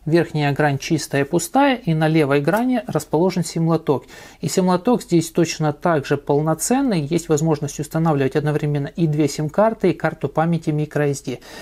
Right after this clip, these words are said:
Причем микро эс ди поддерживается до одного терабайта. Ну и плюс ко всему помним, что память в смартфоне можно выбрать на сто двадцать восемь или двести пятьдесят шесть, то есть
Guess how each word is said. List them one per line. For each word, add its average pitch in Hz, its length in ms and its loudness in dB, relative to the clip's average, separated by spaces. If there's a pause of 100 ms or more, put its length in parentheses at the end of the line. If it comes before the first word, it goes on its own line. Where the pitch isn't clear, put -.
(140)
Причем 175 240 0
микро 175 340 4
эс 156 80 -2
ди 247 80 2
поддерживается 160 680 2
до 160 480 2
одного 151 480 2
терабайта. 147 720 -2 (320)
Ну 254 80 0
и 214 80 2
плюс 196 220 2
ко 175 120 2
всему 226 280 0
помним, 160 340 2
что 160 340 2
память 156 440 -2
в - 20 -10
смартфоне 156 500 0
можно 151 360 2
выбрать 143 340 2
на 156 100 0
сто 156 220 0
двадцать 139 380 -4
восемь 143 360 0
или 139 140 -2
двести 139 420 0
пятьдесят 143 460 -4
шесть, - 340 -2
то 170 80 0
есть 156 220 0